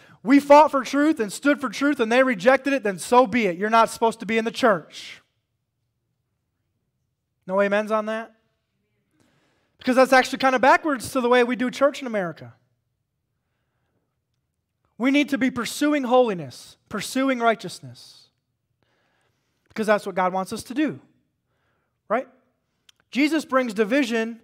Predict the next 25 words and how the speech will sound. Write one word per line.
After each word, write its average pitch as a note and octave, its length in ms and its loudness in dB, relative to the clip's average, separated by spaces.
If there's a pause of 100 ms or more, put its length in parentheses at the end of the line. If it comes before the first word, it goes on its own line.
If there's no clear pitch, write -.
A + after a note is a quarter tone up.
(120)
between A3 340 -8
light G#3 180 2
and A3+ 80 -8
darkness, C4 600 -4 (920)
right? A3 260 -4 (1400)
The A3+ 100 0
Word B3 240 4
of G3 100 2
God B3+ 360 4 (500)
divides G#3+ 560 0
between G#3+ 360 -8
soul A3+ 400 0
and C4 100 -6
spirit. D#4 440 -4
Did F3 100 -12
you F3+ 80 -12
know G#3+ 140 -2
that? D4+ 240 -6 (1000)
He C4+ 120 -2
brings A#3 380 -2
division A#3+ 540 -4
between F#3+ 320 -8
good F#3+ 180 -2
and A3+ 140 -2
evil. G3 300 -10